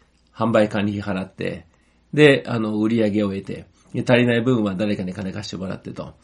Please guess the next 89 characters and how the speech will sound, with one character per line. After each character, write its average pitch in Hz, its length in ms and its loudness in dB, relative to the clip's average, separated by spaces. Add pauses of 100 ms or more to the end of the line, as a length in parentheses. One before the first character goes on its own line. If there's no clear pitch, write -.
(440)
い 151 140 4
う 180 100 4
こ 180 120 2
と 175 80 2
さ 147 160 6
え 120 80 6
続 110 220 -6
け 139 140 0
ば 110 280 0
営 110 180 -2
業 110 220 -2
は 107 280 -4 (220)
で 107 160 -6
き 127 100 -2
ま 110 100 0
す - 100 -12
か 98 100 -8
ら、 - 280 -6 (460)
だ 143 100 0
か 135 80 6
ら 131 80 6
そ 127 120 -2
の、 120 320 -4
現 151 300 0
金 269 200 -2
さ 123 160 -2
え 101 60 0
あ 101 40 -2
れ 95 100 -6
ば、 196 260 -6 (680)
債 131 220 4
務 131 80 2
超 127 180 0
過 110 80 -2
の 95 100 -6
会 104 180 -4
社 101 120 -6
で 104 60 -6
も 98 280 -6
一 117 260 -10
応 104 80 -4
営 107 140 -2
業 107 120 -2
は 107 80 -4
で 104 120 -4
き 104 100 -4
る 90 60 -10
ん - 40 -12
で - 60 -18
す 92 80 -16
ね。 101 200 -10 (500)
し - 60 -12
た 143 120 4
が 143 80 8
っ 139 80 2
て 143 100 0
こ 139 100 2
の、 131 460 2 (260)
債 143 200 2
務 147 100 0
超 147 120 0
過 113 80 -4
に 101 60 -6
な 107 80 -4
っ - 20 -8
ち 110 80 -6
ゃ - 20 -6
っ 87 40 -8
た 107 80 -6
場 95 120 -4
合 98 60 -4
に、 98 240 -2
そ 101 120 -10
の 92 100 -8
キ - 120 -2
ャ 185 40 6
ッ - 20 6
シ 147 180 -2
ュ - 20 2
が 104 100 0
得 104 100 0
ら 131 80 6
れ 139 80 0
る 123 100 -2
か 107 120 -6
ど 113 160 -4
う 101 40 -8
か 104 120 -8
が、 101 300 -8